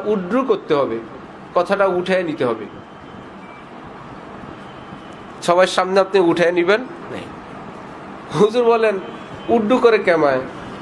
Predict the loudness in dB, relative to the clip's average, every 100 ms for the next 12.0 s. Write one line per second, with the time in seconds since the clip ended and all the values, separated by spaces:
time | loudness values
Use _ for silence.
0 | -12 -12 -12 -10 -8 -8 -8 -6 -6 -8
1 | -10 -12 -12 -12 -12 -10 -10 -10 -10 -10
2 | -10 -12 -12 -2 2 4 4 6 6 6
3 | 2 4 4 4 4 4 4 2 -4 -12
4 | -14 -14 -16 -16 -14 -14 -14 -14 -14 -12
5 | -12 -10 -10 -12 -2 2 4 6 8 6
6 | 4 2 4 6 4 4 6 6 8 8
7 | 6 6 6 4 2 4 4 4 4 4
8 | 6 6 6 2 2 2 4 4 4 2
9 | 2 4 4 4 4 4 4 2 0 2
10 | 4 4 2 2 0 0 2 4 4 4
11 | 4 2 2 0 0 -4 -2 0 0